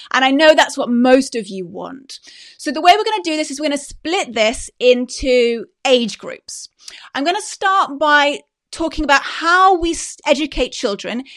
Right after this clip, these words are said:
ages zero to two at home. And then we're gonna move on to three to five-year-old group. So if we start with zero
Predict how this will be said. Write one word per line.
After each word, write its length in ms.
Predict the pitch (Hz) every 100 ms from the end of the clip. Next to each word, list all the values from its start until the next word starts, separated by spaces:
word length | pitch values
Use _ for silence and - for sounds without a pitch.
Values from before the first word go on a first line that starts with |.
| -
ages 360 | 226 240 247 214
zero 280 | 269 262 254
to 120 | 254
two 340 | - - 254
at 120 | 214 185
home. 400 | 214 185 - 220 _ - - - - -
And 220 | 269 269
then 180 | 302 330
we're 80 | 349
gonna 160 | 349 320
move 300 | 285 285 247
on 240 | 214 233
to 180 | - 226
three 320 | - 262 254
to 140 | 254
five-year-old 680 | 226 254 214 208 190 190 -
group. 240 | - - _ _ _
So 120 | -
if 100 | 233
we 100 | 349
start 520 | 349 - 381 403 294
with 220 | 240 220
zero 600 | 202 202 247 254 247 240